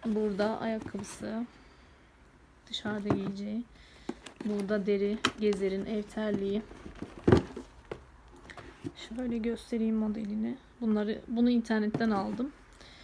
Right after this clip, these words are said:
Bunu, e, İstanbul'da bir mağazadan almıştım. Bunu da Niğde'den <laughs> aldım. Hepsini ayrı ayrı yerlerden almıştım.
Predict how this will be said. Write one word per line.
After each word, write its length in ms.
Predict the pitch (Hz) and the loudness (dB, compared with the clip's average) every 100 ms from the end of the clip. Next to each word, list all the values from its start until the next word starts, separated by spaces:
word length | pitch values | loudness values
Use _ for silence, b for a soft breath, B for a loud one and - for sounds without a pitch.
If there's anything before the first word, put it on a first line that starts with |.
| B B B - | B B B -4
Bunu, 300 | 214 214 240 - - - - - - | 0 2 0 -4 -20 -20 -20 -20 -8
e, 260 | 226 226 220 | -4 -4 -4
İstanbul'da 600 | - - 220 208 208 214 | -8 -6 -2 -2 -2 -4
bir 60 | 208 | -2
mağazadan 540 | 202 196 196 208 202 | -2 -2 -4 -2 -2
almıştım. 580 | 196 208 208 - 226 233 - - 247 | -2 -2 -2 -4 -2 -4 -4 -8 0
Bunu 240 | 233 220 | 2 4
da 80 | 226 | 4
Niğde'den 440 | 233 226 214 214 | 4 4 2 0
<laughs> 100 | 226 | 0
aldım. 420 | 220 208 - 269 - - - - B B B B | 0 -2 -4 -6 -6 -12 -20 -20 B B B B
Hepsini 380 | - 262 - 269 | 2 2 4 4
ayrı 280 | 254 240 247 | 6 6 6
ayrı 200 | 233 214 | 6 6
yerlerden 520 | 214 202 202 202 254 | 2 2 2 2 0
almıştım. 560 | 254 208 208 - - | -2 -2 -4 -8 -8